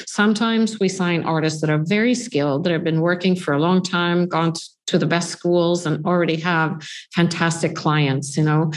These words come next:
In that case, it's still, it's still the same method to elevate them, to, uh, elevate their brand so that they can be more and more visible and,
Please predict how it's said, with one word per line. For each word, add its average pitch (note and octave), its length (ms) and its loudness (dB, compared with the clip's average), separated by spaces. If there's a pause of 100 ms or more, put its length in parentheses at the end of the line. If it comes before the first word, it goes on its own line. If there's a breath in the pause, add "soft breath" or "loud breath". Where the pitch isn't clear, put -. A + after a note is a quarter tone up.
(380 loud breath)
In G3+ 220 4
that B3 260 0
case, D3 520 -4 (160)
it's G3+ 180 2
still, C4 220 0
it's G#3 200 -2
still C4 200 0
the A#3 120 0
same F#3 260 0
method G#3 460 -4 (260)
to F#3 340 2 (220 loud breath)
elevate G3+ 520 0
them, F#3 380 -2 (380)
to, F#3+ 420 2 (600 loud breath)
uh, F3+ 340 2
elevate G3+ 380 2
their G3 120 2
brand F#3 540 0 (100)
so G#3 180 0
that F#3 180 2
they F#3 100 2
can F#3 220 2
be F3+ 100 4
more G3 240 2
and G#3 140 4
more F3 200 2
visible E3 520 0
and, D#3+ 440 0